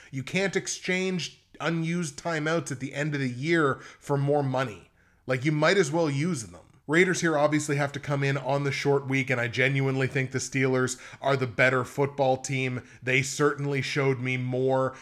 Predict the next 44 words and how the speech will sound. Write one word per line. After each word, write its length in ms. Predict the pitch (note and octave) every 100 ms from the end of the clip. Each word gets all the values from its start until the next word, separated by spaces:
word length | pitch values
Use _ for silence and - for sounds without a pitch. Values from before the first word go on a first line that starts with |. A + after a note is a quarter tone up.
| -
than 120 | C#3+
I 120 | C3 A#2+
thought 440 | - D3 C#3+ D3
they 120 | D3+
would 160 | C#3 C3+
show 240 | - C#3+
me 160 | C#3 C#3
early 300 | C#3 C3+ C3+
in 100 | C3
the 60 |
season. 500 | B2+ F3 F3+ D#3+ E3+ D#3+ -
Their 240 | C3+ C3+ C#3
O-line 560 | D3+ D#3 D3+ D3+ D3
looked 220 | C#3 C#3
a 40 | C3+
little 220 | B2+ B2+
bit 240 | B2+ A2
better 320 | G2+ B2 D#3 E3
than 140 | E3+
I 80 | E3+
was 180 | E3+ D#3
expecting 540 | E3 - E3+ - E3+
it 160 | E3+ -
to 80 |
look 340 | E3+ E3+ E3 - - -
against 380 | D#3 D3 D#3+ -
Buffalo's 480 | E3 - E3 E3 D#3+
pass 360 | D#3+ D#3+ D3+
rush. 320 | E3+ E3 D#3+ - - - -
I 160 | D3
think 240 | D3 D3+ C#3
Pittsburgh 460 | C#3+ - C3+ A#2+
comes 260 | C3 B2+ A#2+
out 140 | A#2+
here 280 | A2+ A#2+ B2 B2
and 220 | A#2+ -
picks 240 | B2+ -
up 140 | B2 -
this 160 | G#2+
victory. 480 | A2 A2+ A#2+ A2+ A2 - - C3
Let's 240 | F#3 -
take 220 | F#3+ F3+
the 60 | E3+
Steelers 600 | - D3+ C#3+ C#3 C3+